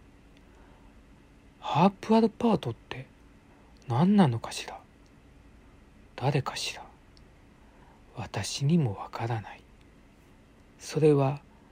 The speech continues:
私が私のためにハープアルパートと名付けたから。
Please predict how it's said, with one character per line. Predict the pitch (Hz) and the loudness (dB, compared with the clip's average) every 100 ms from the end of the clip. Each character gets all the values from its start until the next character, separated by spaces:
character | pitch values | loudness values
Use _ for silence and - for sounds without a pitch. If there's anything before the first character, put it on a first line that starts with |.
| - - - - | -20 -20 -20 -16
私 | - - 127 - 151 | -12 -6 -6 -4 0
が | 151 156 - - - - - - | 0 0 -8 -20 -20 -20 -20 -16
私 | 123 - 110 - | -12 -8 -6 -4
の | 160 | -2
た | 160 156 | -2 -2
め | 165 | 0
に | 143 117 - _ - - - _ - - | -2 -4 -16 _ -20 -20 -20 _ -20 -20
ハ | - 131 143 | -4 2 2
ー | |
プ | 151 165 160 | 2 4 4
ア | |
ル | 156 | 4
パ | 160 160 139 | 2 2 0
ー | |
ト | - - | -2 -8
と | 117 | -8
名 | 110 | -6
付 | 110 - | -8 -8
け | 127 | -12
た | - | -12
か | - | -14
ら。 | - | -16